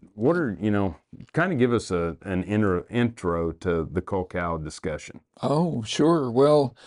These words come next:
Speaker 2: the topic is important, and I don't think anybody listening to the show needs to be told that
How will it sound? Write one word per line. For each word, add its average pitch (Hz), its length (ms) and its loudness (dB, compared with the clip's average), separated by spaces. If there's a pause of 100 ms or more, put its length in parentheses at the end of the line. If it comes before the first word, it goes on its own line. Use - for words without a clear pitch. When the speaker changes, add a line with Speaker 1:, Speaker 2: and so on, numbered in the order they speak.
(340)
Speaker 2:
the 156 160 4
topic 180 500 4
is 131 160 0
important, 123 460 2
and 135 120 2
I 139 80 4
don't 139 180 2
think 131 280 2
anybody 127 320 6
listening 120 380 4
to 113 60 2
the 113 60 2
show 131 300 4
needs 117 280 2
to 104 60 -2
be 113 120 4
told 120 340 2
that 113 180 0